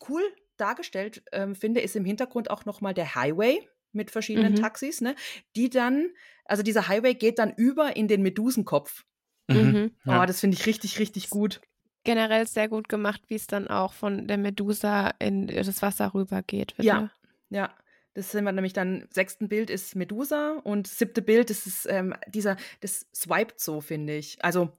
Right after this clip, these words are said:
Speaker 1: richtig gut. Der Bogen
Speaker 2: Ja.
Speaker 1: von Denver ist auf dem siebten Bild und auch wieder so ein
Speaker 2: Saint
Speaker 1: kleines
Speaker 2: Louis.
Speaker 1: Schiff. Bitte?
Speaker 2: Saint Louis. Der
Speaker 1: Stimmt.
Speaker 2: Archway von Saint Louis ist das.
Speaker 1: Ja, stimmt. Entschuldigung. Ja, ich hab das jetzt, ah ja, wir waren ja noch in Saint Louis. Hast
Speaker 2: Mhm.
Speaker 1: recht.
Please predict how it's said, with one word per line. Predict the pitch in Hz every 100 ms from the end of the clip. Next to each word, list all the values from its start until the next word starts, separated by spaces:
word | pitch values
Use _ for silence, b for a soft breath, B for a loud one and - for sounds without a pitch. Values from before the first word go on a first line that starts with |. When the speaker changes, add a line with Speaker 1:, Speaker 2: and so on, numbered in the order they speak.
| 202
Speaker 1:
richtig | 214 190
gut. | - 277 - B B B
Der | 208
Bogen | 208 214
Speaker 2:
Ja. | 208
Speaker 1:
von | 196
Denver | 185 208 262 240
ist | 240
auf | 226
dem | 233
siebten | 226 233 233
Bild | 220 220 220 - -
und | - 185 185 180 175 - -
auch | 185
wieder | 240 226
so | 202
ein | 190
Speaker 2:
Saint | 214
Speaker 1:
kleines | 175 208
Speaker 2:
Louis. | 208 180 175
Speaker 1:
Schiff. | - _ _ _ _ -
Bitte? | 254 359
Speaker 2:
Saint | 170 175
Louis. | 175 175 170 - - _ _ _ -
Der | 185 175
Speaker 1:
Stimmt. | 185 233 190
Speaker 2:
Archway | 175
von | 185 180
Saint | 180 175
Louis | 180 175 175
ist | - 170 -
das. | 202 - B B
Speaker 1:
Ja, | 220
stimmt. | 208 220 208
Entschuldigung. | - 233 214 190 185 180 _
Ja, | 185 185 190 _ _ _ _
ich | - 175
hab | -
das | -
jetzt, | 170 - - -
ah | 147
ja, | 160
wir | 165 151
waren | 143
ja | 156
noch | 151
in | 156
Saint | 143 147
Louis. | 160 180 170 -
Hast | _ _ _ _
Speaker 2:
Mhm. | 226 214 196
Speaker 1:
recht. | 190 233